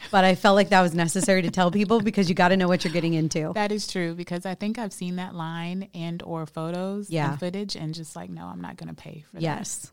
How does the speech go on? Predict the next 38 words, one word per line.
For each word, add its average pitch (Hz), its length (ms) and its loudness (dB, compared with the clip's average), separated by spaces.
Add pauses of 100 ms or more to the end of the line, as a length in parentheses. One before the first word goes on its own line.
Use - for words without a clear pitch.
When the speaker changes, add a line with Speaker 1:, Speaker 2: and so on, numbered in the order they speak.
Speaker 2:
So - 100 -16
yeah, - 120 -14 (240)
go 175 100 -12
ahead. 170 100 -10
Speaker 1:
So 202 240 8 (140)
I've 196 200 6
always 214 220 4
been 185 140 4
the 180 60 4
volunteer 165 460 2
of 156 100 -2
the 165 60 0
group 160 260 0
to 175 100 -4
be 170 80 0
like, 160 200 -2
"Yo, 151 140 0
I'll 190 220 6
stand 214 240 2
in 208 100 2
line, 165 460 4
like, 165 280 -2
I'll 170 160 4
do 185 160 4
the 175 100 4
bum 165 280 4
rush 160 280 2
to - 120 -6
the 160 80 0
grass 147 600 0
and 180 120 -2
I'll 156 200 0
find 165 280 0
us 170 140 -4
a 170 60 2
spot. 156 440 -2
And 185 120 0
then 175 240 2